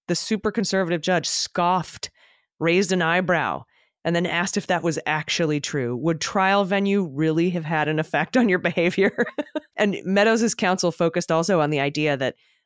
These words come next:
uh, the federal administration and federal authority would be undermined if state courts were left to handle former federal officials' defenses and questions of federal law. And Pryor and Rosenbaum both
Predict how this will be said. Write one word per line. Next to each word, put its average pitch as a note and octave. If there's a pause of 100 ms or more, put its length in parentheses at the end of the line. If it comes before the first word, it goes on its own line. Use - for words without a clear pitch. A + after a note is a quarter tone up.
(140)
uh, C3
the C3
federal E3
administration C#3+ (100)
and C3+
federal D3+
authority C#3+ (220)
would E3+
be F#3+
undermined F3+ (100)
if -
state -
courts -
were C#3
left C3+
to C#3+
handle B2+
former B2
federal B2+
officials' B2
defenses A#2+
and B2+
questions C#3
of B2+
federal B2
law. C#2+ (380)
And D#3+
Pryor E3+
and D3
Rosenbaum B2+
both A#2